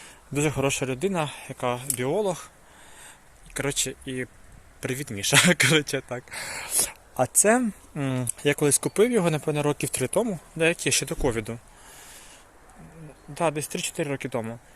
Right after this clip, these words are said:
Він мене сидів, сидів, сидів, сидів. Я там ще була гілка, хотів її прикопувати, але я так і не приліз. Тож я вже навчився окуліровку займатися, то я буду окулірувати, як кажуть.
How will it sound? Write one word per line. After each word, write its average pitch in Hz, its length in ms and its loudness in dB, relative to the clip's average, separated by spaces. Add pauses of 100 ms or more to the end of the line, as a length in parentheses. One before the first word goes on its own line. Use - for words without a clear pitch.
(380)
Він 151 60 2
мене 135 180 2
сидів, 208 580 2
сидів, 170 460 0
сидів, 170 480 -2
сидів. 147 560 -2
Я 160 100 0
там 147 200 0
ще - 160 0
була 127 180 -2
гілка, 214 320 -4
хотів 156 220 -4
її 143 120 -2 (200)
прикопувати, 139 680 -2
але 123 140 -2
я 123 60 -2
так - 240 -10
і - 20 -14
не 120 100 -4
приліз. 135 420 0 (320)
Тож 170 180 -4
я 139 200 0
вже 139 100 -2
навчився 135 380 -2
окуліровку 147 480 -2
займатися, 117 480 -4
то 123 120 0
я 123 140 -2
буду 123 300 -4 (440)
окулірувати, 123 920 -2 (520)
як - 100 -18
кажуть. 113 400 -6